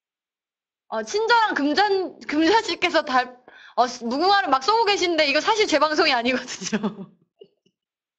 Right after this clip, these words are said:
<laughs> 아, 남의 방송이에요, 여러분. <laughs> 그래도 괜찮아요. 우린 같은 식구니까요. 다른 분한테 무궁화 쏘셔도 저한텐 적립 안 돼요. 어, 제 방송은 아니고요. 많이 놀라셨을 수도 있는데,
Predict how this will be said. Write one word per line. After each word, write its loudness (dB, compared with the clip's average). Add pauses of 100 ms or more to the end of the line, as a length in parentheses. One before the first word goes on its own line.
(200)
<laughs> -6
아, 2
남의 2
방송이에요, 2
여러분. 0
<laughs> -12
그래도 -2
괜찮아요. 0
우린 -4
같은 -6
식구니까요. -2
다른 -6
분한테 -6
무궁화 -6
쏘셔도 -2
저한텐 -2
적립 -6
안 -2
돼요. -8 (760)
어, 0
제 -2
방송은 0
아니고요. 2
많이 -2
놀라셨을 -4
수도 -14
있는데, -6